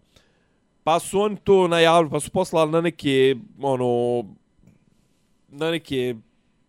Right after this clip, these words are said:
kasarne koje su u tim nekim pustarama, koje su ovi već evakuisali. To je već, znači, dogovoreno. Dogovoreno da Ir-, Iran spasi svoj obraz, između ostalog malo da testira i ovu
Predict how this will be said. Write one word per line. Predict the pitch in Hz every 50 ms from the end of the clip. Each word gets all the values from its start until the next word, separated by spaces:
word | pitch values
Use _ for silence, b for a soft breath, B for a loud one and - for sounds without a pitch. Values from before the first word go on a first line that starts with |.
| _ _ _ - -
kasarne | 175 156 147 - - 175 147 123 117 113 107 113 107
koje | - - 123 117
su | 107 - 131
u | 120
tim | - - 123 117
nekim | 120 123 113 - - 113 113 113 107
pustarama, | - - 135 131 - - 135 113 107 104 104 107 107 107 110
koje | - - 135 120
su | 113 -
ovi | 139 127 123
već | 123 123 - -
evakuisali. | 113 101 104 - - 104 95 85 - - - - -
To | - - 160
je | 170
već, | 165 160
znači, | 135 143 135 117 120
dogovoreno. | 110 110 98 101 92 90 80 62 62 82 - b b b b b b
Dogovoreno | - 143 190 240 254 240 233 208 196 190
da | 185 196
Ir-, | 196 180 175 165 175 165 -
Iran | 160 165 170 170 170 160 151
spasi | 147 - 156 139 131 - - 110
svoj | - 117 101 95
obraz, | 76 - - - 156 147 - -
između | - 127 151 156 143 156 147 151 165
ostalog | 165 - 185 175 160 147
malo | 160 156 151
da | 139 127 131
testira | - - 147 139 - - 139 120 107 101 101 101
i | 107 104 95
ovu | 95 101 101 101 101 101 104 98 90